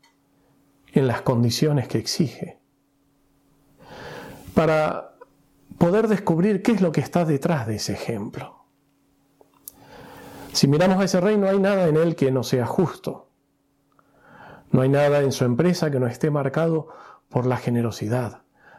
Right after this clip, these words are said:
por la nobleza de alma, por la aspiración a grandes cosas. Nada que no sea realmente atrayente para todo aquel que tenga al menos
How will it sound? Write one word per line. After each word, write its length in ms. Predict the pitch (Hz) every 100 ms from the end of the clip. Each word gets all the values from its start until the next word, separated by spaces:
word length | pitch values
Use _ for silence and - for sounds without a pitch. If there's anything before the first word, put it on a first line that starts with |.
| _
por 160 | - 123
la 100 | 123
nobleza 480 | 120 120 135 131 123
de 160 | 113
alma, 420 | 123 131 110 110 _ _ - -
por 160 | - 143
la 100 | 139
aspiración 520 | - 139 127 120 156
a 60 | 151
grandes 400 | 143 151 123 -
cosas. 680 | 139 120 - - - - _ _ _ _ _ _ _ _ _ _ _ _ _ _ _ -
Nada 500 | 147 180 190 196 190 - _ - _ -
que 100 | 143
no 120 | 143
sea 360 | - 185 185 -
realmente 640 | 135 143 190 185 180 185
atrayente 640 | 160 135 135 165 139 117 120
para 240 | 120 117
todo 240 | 117 160 151
aquel 340 | 123 113 110 _ _ _ _ _ _ -
que 120 | 127
tenga 560 | 131 123 120 113 107 _ _
al 180 | - 127
menos 640 | 120 131 113 101 - -